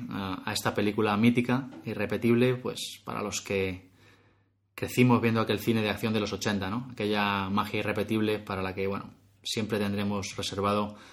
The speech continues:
pues, un pequeño rinconcito en, en nuestro corazón. Un clásico, Depredador, pues, tanto del cine de ciencia ficción como del cine de acción, y una criatura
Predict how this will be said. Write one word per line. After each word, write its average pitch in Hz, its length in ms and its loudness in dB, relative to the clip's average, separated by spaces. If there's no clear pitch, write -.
pues, 110 160 -4
un 110 60 0
pequeño 113 280 2
rinconcito 101 540 -2
en, 92 360 -4
en 104 100 -2
nuestro 98 200 -2
corazón. 92 440 -4
Un - 80 -6
clásico, 127 520 4
Depredador, 107 580 2
pues, - 280 -14
tanto 101 360 -2
del 101 180 -2
cine 117 300 4
de 110 180 2
ciencia 113 260 -2
ficción 123 680 2
como 101 200 -4
del 98 120 0
cine 113 220 0
de 104 80 2
acción, 123 480 0
y 113 140 0
una 127 180 6
criatura 131 560 6